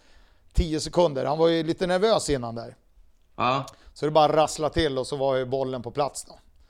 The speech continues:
Speaker 2: Han hade fokus på att leverera.
Speaker 1: <laughs> Han var
Speaker 2: Och le-, leverera snabbt.
Speaker 1: Ja, så bröt han mot sextioåtta centimeters regeln som jag sa åt honom att försöka tänka på.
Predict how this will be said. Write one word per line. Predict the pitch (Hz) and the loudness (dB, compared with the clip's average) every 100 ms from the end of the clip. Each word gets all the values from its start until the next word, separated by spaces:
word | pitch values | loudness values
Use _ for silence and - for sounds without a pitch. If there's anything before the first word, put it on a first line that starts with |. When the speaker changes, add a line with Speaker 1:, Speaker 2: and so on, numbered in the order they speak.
| _ | _
Speaker 2:
Han | - 139 | -6 -4
hade | 147 | -2
fokus | 139 165 - - | -2 -4 -6 -8
på | 139 | -4
att | |
leverera. | 127 123 131 117 92 | -2 0 0 -2 -4
Speaker 1:
<laughs> | - | -10
Han | - 202 196 | -8 -4 -4
var | - 160 | -4 -6
Speaker 2:
Och | 135 | -2
le-, | 147 156 - | -2 -2 -8
leverera | 143 151 147 143 131 | -4 -2 0 -2 -2
snabbt. | 151 110 - - | -6 -8 -10 -2
Speaker 1:
Ja, | 165 185 185 | 4 6 6
så | 180 175 | 2 -4
bröt | 151 175 165 165 | -2 0 2 0
han | 156 | -4
mot | 151 | -6
sextioåtta | - 160 165 156 - | -6 -6 -4 -4 -4
centimeters | 143 143 143 143 156 131 | -6 -8 -6 -6 -6 -4
regeln | 165 170 139 131 | -2 -2 -6 -10
som | 131 | -6
jag | 135 131 - - - | -6 -6 -10 -20 -20
sa | - 143 | -4 0
åt | 175 196 - | 2 2 2
honom | 139 127 | 0 -2
att | 127 | -8
försöka | - 131 135 135 | -8 -4 -4 -4
tänka | 131 143 127 175 | -4 -4 -4 -6
på. | 151 135 | -6 -8